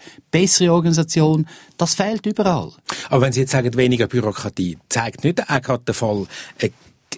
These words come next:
Speaker 2: das Gegenteil. Also zu wenig Bürokratie ist dann auch nicht gut.
Speaker 1: Wie Sie, ich unterscheide zwischen Bürokratie und guter Organisation.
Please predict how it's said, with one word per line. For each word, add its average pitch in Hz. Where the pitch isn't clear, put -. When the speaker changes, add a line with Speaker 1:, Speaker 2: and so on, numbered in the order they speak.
Speaker 2:
das -
Gegenteil. 170
Also 101
zu -
wenig 180
Bürokratie 131
ist -
dann 117
auch 117
nicht 208
gut. -
Speaker 1:
Wie 156
Sie, -
ich 175
unterscheide 151
zwischen -
Bürokratie 135
und 113
guter 123
Organisation. 95